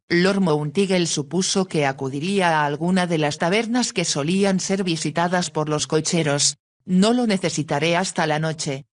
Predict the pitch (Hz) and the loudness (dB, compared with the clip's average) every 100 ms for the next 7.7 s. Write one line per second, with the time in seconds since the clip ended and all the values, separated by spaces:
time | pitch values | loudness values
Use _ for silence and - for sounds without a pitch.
0 | - 175 170 - 220 156 147 175 190 151 | -4 -4 -2 -2 -4 -2 0 0 0 2
1 | 139 156 143 156 185 160 147 156 156 139 | 2 2 0 0 0 0 -2 0 -2 0
2 | 185 185 - 240 233 196 180 185 175 165 | -2 -2 -4 -2 0 0 -2 0 -2 -2
3 | 160 - 151 143 135 131 127 127 - 160 | -2 -2 -2 -2 -4 -4 -6 -8 -8 -4
4 | 180 202 240 247 247 - 175 175 139 139 | -2 0 0 0 -2 0 0 0 0 0
5 | 139 240 240 190 156 170 170 202 196 180 | 0 0 0 -2 -2 -2 0 2 2 0
6 | 185 202 202 190 170 190 160 185 196 165 | 0 -2 -2 -2 2 4 4 2 0 0
7 | 156 147 135 131 127 - | 0 -2 -4 -6 -6 -8